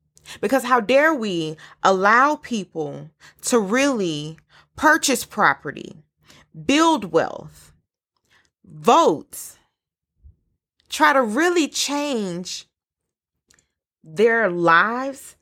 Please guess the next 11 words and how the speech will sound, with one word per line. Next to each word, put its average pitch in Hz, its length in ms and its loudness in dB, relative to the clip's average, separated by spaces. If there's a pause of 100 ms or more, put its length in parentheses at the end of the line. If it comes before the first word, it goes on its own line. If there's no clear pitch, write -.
(520)
and 202 140 0
their 208 160 4
next 220 280 0
generation's 214 680 0
lives. 269 720 -2 (240)
So - 140 0
we'll 269 140 4
consistently 240 600 -2
change 185 380 -2
the 185 80 -6
system. - 580 -10